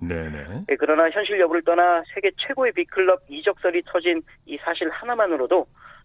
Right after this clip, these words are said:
Speaker 2: 손흥민 선수의 높은 인기를 실감할 수 있을 것 같습니다.
Speaker 1: 네.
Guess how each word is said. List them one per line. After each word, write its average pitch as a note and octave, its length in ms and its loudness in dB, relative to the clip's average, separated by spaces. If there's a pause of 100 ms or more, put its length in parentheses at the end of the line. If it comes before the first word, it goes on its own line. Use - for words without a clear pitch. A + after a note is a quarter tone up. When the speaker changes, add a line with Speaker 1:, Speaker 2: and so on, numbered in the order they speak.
Speaker 2:
손흥민 A3+ 300 0
선수의 F3+ 260 2
높은 B3 340 0
인기를 D3+ 400 0 (120)
실감할 E3+ 400 -2
수 E3+ 100 -6
있을 D#3 240 -6
것 - 180 -2
같습니다. - 380 -20
Speaker 1:
네. E2+ 320 -6